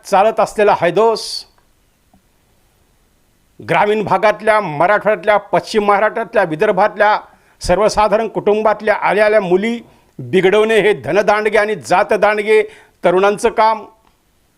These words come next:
कॉलेजमध्ये येताना दोन दोन कोटीच्या गाड्या घेऊन येणे आणि त्यांच्या या डामडौलाकडं, त्यांच्या या ऐश्वर्याकडं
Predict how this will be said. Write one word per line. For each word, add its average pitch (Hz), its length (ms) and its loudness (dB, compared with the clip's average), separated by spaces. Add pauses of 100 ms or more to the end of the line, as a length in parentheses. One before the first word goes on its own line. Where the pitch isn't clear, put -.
(920)
कॉलेजमध्ये 202 600 4
येताना 208 360 2
दोन 185 280 0
दोन 220 140 0
कोटीच्या 208 500 0 (480)
गाड्या 180 260 2
घेऊन 208 220 0
येणे 220 440 -2 (2000)
आणि 156 160 2 (380)
त्यांच्या 240 320 0
या 285 240 2 (120)
डामडौलाकडं, 240 880 2
त्यांच्या 240 600 0
या 220 360 2 (1300)
ऐश्वर्याकडं 247 1000 0